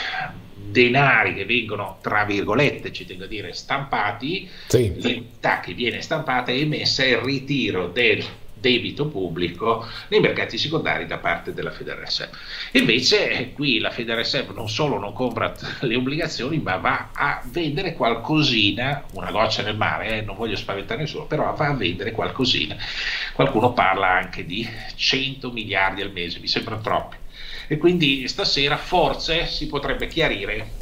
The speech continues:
Speaker 1: questo dubbio. Quindi i mercati oggi scendono,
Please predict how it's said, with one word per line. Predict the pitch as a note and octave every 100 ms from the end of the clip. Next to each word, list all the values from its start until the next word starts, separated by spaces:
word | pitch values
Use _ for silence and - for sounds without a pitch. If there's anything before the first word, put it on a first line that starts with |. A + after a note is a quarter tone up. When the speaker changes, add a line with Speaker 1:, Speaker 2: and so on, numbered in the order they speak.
| - -
Speaker 1:
questo | A#2+ A#2
dubbio. | G#2 D#2+ D#2 - - - - -
Quindi | F3+ F3
i | C#3+
mercati | C#3+ - E3+ E3+ D3 B2+ - - - - - - - - - -
oggi | D3+ A#2
scendono, | - D3+ D3 C3 C3+ C3